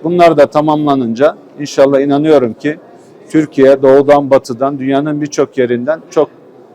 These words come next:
e, yabancı yatırımcıdan akın edeceği, e, bir ülke haline gelecek. Çünkü Türkiye hakikaten, e, jeopolitik konumu itibariyle çok stratejik bir noktada.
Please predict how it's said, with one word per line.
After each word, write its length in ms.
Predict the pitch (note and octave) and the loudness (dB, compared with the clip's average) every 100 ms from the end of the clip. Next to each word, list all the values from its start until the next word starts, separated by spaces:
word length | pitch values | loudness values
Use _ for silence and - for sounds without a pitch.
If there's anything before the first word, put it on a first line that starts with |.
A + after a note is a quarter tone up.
| - | -2
e, 80 | B2 | 2
yabancı 600 | B2+ A#2+ B2+ C#3+ D3 C#3+ | 4 6 6 4 2 -2
yatırımcıdan 880 | D3+ C#3 B2+ C#3 C3+ B2+ A#2+ C3 E3 | 0 0 -2 -4 -6 -6 -6 -6 -4
akın 300 | - - D#3 | -6 -6 -4
edeceği, 540 | C3+ B2 A2+ A2+ C3 - - - _ _ G#2+ | -4 -2 -2 0 -2 -2 -18 -20 _ _ -2
e, 240 | B2 B2 | 0 0
bir 120 | C#3+ | 0
ülke 240 | C#3+ - D#3 | -2 2 6
haline 380 | D3 C#3 C#3+ | 6 6 2
gelecek. 500 | C3+ A#2+ A2 G#2+ D#3+ D#3+ | 0 2 0 -2 -6 -8
Çünkü 340 | - D#3+ C#3 - | -12 -8 -8 -6
Türkiye 360 | E3+ D#3 D3 | -6 -2 2
hakikaten, 580 | D3 D3 E3+ C#3+ C#3+ D3+ - - - - - - - | 2 2 -2 -2 0 -4 -4 -20 -20 -20 -20 -20 -2
e, 400 | B2 C3 C3 B2+ G#2+ | 2 4 6 4 2
jeopolitik 640 | B2+ D3+ E3+ D#3+ - - | 4 4 4 0 0 -2
konumu 460 | D#3 D3 D#3 E3 C#3+ | 0 0 0 -2 -4
itibariyle 560 | C3 D#3 C#3+ C#3 D#3 | -6 -2 4 4 4
çok 260 | D#3+ F3+ - | 0 -2 -4
stratejik 640 | - D#3 F3+ D#3+ F#3 - | -2 0 2 2 0 -2
bir 80 | D3 | -4
noktada. 540 | B2+ - A#2 A#2 D3+ | -4 -4 -8 -2 -4